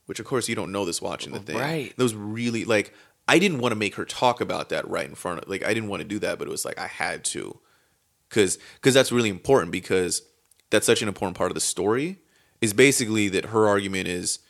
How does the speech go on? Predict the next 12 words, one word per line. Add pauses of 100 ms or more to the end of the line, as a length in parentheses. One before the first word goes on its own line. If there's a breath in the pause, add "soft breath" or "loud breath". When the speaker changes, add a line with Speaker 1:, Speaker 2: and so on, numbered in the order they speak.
(460 soft breath)
Speaker 1:
like, (120)
her
parents
started
coming
out
and
talking
about
all
this
stuff